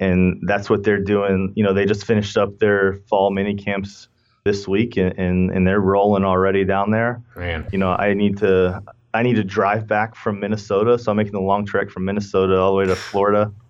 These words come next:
Speaker 1: after the season. You know, so I'm, I'm thinking I'll probably take a couple days, uh, you know, maybe a week or so to just spend time with the family and the kids.
Speaker 2: Yep.
Speaker 1: After, you know, I haven't seen 'em. I've seen 'em f-, eh, over the last seven months. I've seen 'em a total of twelve days.
Speaker 2: Oh my
Speaker 1: Uh,
Speaker 2: gosh.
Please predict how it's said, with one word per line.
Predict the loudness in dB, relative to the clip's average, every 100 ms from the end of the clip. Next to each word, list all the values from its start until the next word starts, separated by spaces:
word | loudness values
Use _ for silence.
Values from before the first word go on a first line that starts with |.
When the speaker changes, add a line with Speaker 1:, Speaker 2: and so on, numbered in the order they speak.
| _ _
Speaker 1:
after | -6 -4
the | -4
season. | -4 -4 -2 0 0 -2 -8 _ _
You | -2
know, | 0
so | 0
I'm, | 0 0
I'm | -4
thinking | -2 -2 -2
I'll | -2
probably | -2 -2
take | -2 -4
a |
couple | -4 -6 -4
days, | -2 0 0 -2 -6
uh, | -6 -6 -6
you | -4
know, | -4
maybe | -2 -2 0
a |
week | 0 -2 -4
or | -6
so | 0 2 4
to | 4 4 2 0
just | -4 -10 -12
spend | -10 -4 -4
time | -2 -2
with | -4
the | -6
family | -4 -2 0 0 0
and | 0
the | 0
kids. | 2 2 2 -4 -14 _
Speaker 2:
Yep. | -4 -2
Speaker 1:
After, | 0 0 0 -6
you | _ _ _ -4
know, |
I | 0
haven't | 0 -2
seen | -2 -2
'em. | 0 0 -4 -8 -20 -10 -8
I've | -2
seen | -2
'em | 0
f-, | -2
eh, | -2 0 0
over | 2
the | 2
last | 2 0 -4
seven | -2 0 0
months. | -2 -2
I've | -6
seen | -6 -4
'em | -2 0
a | -4 -6
total | -6 0 2 4
of | 2 0
twelve | 0 0 2
days. | 2 2 2 -2 -12 -8
Speaker 2:
Oh | -2 0
my | -2 -4
Speaker 1:
Uh, |
Speaker 2:
gosh. | -2 0 0 -2 -8